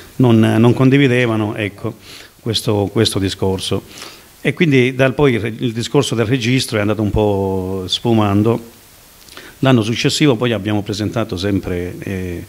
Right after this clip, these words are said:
invece il discorso di adesione a questa rete, eh, Redi, che sembrava, che sembrava, è una cosa molto più semplice, perché l'unione civile, diciamo,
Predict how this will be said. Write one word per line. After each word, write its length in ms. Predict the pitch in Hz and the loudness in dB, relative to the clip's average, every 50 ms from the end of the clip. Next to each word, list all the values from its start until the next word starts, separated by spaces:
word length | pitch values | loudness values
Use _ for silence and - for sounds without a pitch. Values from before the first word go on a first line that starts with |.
| - - - - - - | -16 -20 -20 -20 -10 -4
invece 340 | - 110 92 107 98 92 101 | -2 0 2 2 0 0 -2
il 60 | 95 | 0
discorso 420 | 104 113 101 - 123 117 107 - 101 | 0 -2 -2 0 0 0 0 -2 -2
di 100 | 104 104 | -2 0
adesione 640 | 107 131 123 - 117 117 113 110 107 101 98 95 - - - - - - _ | 2 2 0 2 2 2 2 2 2 0 -2 -4 -8 -12 -20 -20 -20 -14 _
a 140 | 98 92 87 | -8 -8 -6
questa 300 | - 110 98 - - 104 | -4 -4 -4 -2 0 0
rete, 520 | 101 101 95 - 95 95 92 92 92 92 | 0 -2 -2 -4 -4 -4 -4 -6 -8 -6
eh, 340 | 95 95 92 90 90 90 92 | -4 -4 -4 -4 -4 -4 -2
Redi, 520 | 98 101 101 101 95 98 113 139 - - - - - - - _ _ | -2 -2 -2 -2 -2 -2 -2 -4 -4 -8 -14 -20 -20 -20 -20 _ _
che 280 | - 131 113 110 110 107 | -2 0 0 0 0 0
sembrava, 600 | - 135 127 110 110 123 123 110 107 110 113 117 | 0 2 2 2 4 2 2 2 0 -2 -4 -6
che 120 | - - 98 | -8 -8 -8
sembrava, 440 | 82 104 95 92 90 92 90 90 - | -6 -4 -4 -4 -4 -4 -6 -8 -4
è 160 | - 135 123 | -4 -2 -2
una 220 | 107 98 98 95 92 | -2 -4 -6 -6 -8
cosa 180 | 101 95 92 | -8 -6 -4
molto 260 | 98 98 98 92 - | -4 -4 -6 -6 -10
più 160 | 85 - - 101 | -14 -12 -6 -6
semplice, 560 | - - 101 98 98 87 - 98 92 - 90 | -6 -4 -4 -4 -4 -4 -6 -8 -8 -8 -10
perché 240 | - - 92 - 98 | -10 -10 -10 -8 -6
l'unione 280 | 90 98 101 98 95 | -4 -2 -2 -2 -4
civile, 380 | 92 95 98 101 95 95 92 95 | -4 -4 -4 -2 -2 -2 -2 -4
diciamo, 440 | 90 85 - 104 101 98 87 87 | -4 -2 -2 0 0 0 0 -2